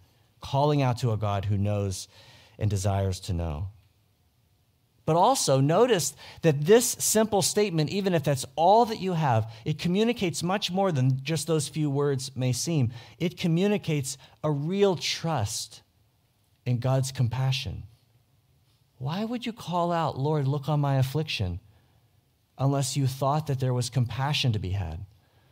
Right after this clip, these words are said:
This is one of the great truths of the Christian life, that no one, no one comes to Christ unless they are assured of his grace.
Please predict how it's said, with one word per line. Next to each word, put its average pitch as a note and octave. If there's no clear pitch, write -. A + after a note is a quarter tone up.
This C3+
is C#3
one D#3+
of D3
the D3
great D#3
truths D#3
of A2
the A#2
Christian B2+
life, F#2+
that B2+
no D#3
one, F2+
no D3
one D3+
comes B2+
to B2
Christ G2+
unless C3
they B2+
are B2+
assured A#2+
of G#2+
his G2
grace. -